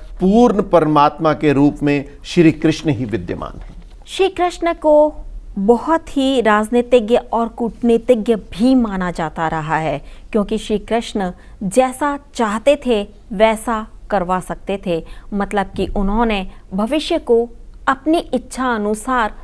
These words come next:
Speaker 2: मोल्ड कर दिया था। यहाँ तक ही नहीं, उन्हें ये पता था कि दुर्योधन से किस वक्त उसके शरीर को पूरी तरह वज्र के समान नहीं बनवाना है, मतलब ये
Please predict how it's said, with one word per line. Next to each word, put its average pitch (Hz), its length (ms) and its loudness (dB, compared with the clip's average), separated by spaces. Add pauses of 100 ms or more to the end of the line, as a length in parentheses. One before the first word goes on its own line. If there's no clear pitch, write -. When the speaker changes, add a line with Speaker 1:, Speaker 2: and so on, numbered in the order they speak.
(260)
Speaker 2:
मोल्ड 196 320 2
कर 180 220 -4
दिया 170 260 -2
था। 185 360 -2 (600)
यहाँ 294 240 2
तक 349 180 2
ही 339 100 2
नहीं, 302 280 0 (300)
उन्हें 277 220 4
ये 285 140 4
पता 262 360 0
था 254 260 -4 (260)
कि 254 100 4
दुर्योधन 240 640 2
से 240 240 0 (1160)
किस 349 240 0
वक्त 254 380 0 (480)
उसके 277 280 2
शरीर 254 420 4
को 190 240 -2 (340)
पूरी 330 240 6
तरह 254 260 2
वज्र 226 400 0
के 247 120 0
समान 214 500 -4 (280)
नहीं 214 280 2
बनवाना 165 500 0
है, 156 280 -4 (420)
मतलब 214 400 2
ये 220 340 4